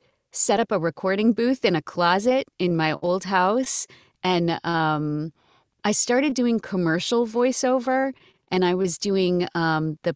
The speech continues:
pay-to-play websites where you have to, you know, pay a fee to join the website, and they'll give you auditions,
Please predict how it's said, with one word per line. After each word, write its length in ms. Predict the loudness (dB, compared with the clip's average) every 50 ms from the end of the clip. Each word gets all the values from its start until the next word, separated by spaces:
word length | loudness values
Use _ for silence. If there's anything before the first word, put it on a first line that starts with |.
| _ _ -12
pay-to-play 800 | -6 -4 -2 0 0 -2 -2 -2 0 2 2 2 2 2 0 -2
websites 960 | -2 -2 -2 -2 -2 -2 -2 -2 0 0 0 0 0 -2 -2 -2 -4 -6 -6 -10 -16 _ _ _ _
where 120 | -8 -4 -2
you 140 | -2 -2
have 220 | 0 0 -2 -2 -2
to, 260 | -2 -2 -2 -2 -2 -2
you 160 | -2 -2 -2
know, 100 | -2 -2
pay 460 | -4 -4 -2 0 0 0 0 0 -2 -2
a 60 | -4 -6
fee 580 | -8 -6 -6 -4 -2 0 0 0 0 0 -2 -2
to 140 | -4 -4
join 360 | -2 0 2 2 2 2 2 0
the 100 | 0 0
website, 540 | 0 0 0 -2 -2 -2 0 0 2 0
and 160 | 0 0 0 0
they'll 160 | 0 -2 -2
give 180 | -4 -4 -4
you 120 | -2 0 2
auditions, 1080 | 2 2 2 2 0 -2 -2 -2 -2 -2 0 0 0 -2 -2 -2 -2 -4 -4 -6 -8